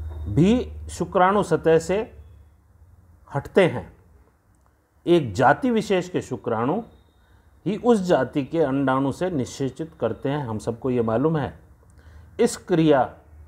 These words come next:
को निषेचन क्षमता या योग्य तार्जन कहते हैं। अगर स-, साधारण शब्दों में कहा जाए तो अंग्रेजी में to acquire the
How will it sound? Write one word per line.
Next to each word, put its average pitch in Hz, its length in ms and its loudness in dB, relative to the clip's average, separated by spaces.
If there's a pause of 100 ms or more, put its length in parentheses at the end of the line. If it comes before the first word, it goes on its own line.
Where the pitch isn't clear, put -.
को 151 80 2
निषेचन 151 560 -2
क्षमता 143 640 0 (480)
या 147 280 6
योग्य 165 720 0 (480)
तार्जन 143 480 0
कहते 113 340 -6
हैं। - 480 -6 (960)
अगर 147 200 2
स-, - 200 -10 (1700)
साधारण 196 500 4
शब्दों 147 340 0
में 135 160 -2
कहा 113 160 0
जाए 127 440 -2 (1400)
तो 165 60 4
अंग्रेजी 185 440 4
में 156 280 -4 (600)
to 165 80 -2
acquire 202 720 2
the 190 140 -2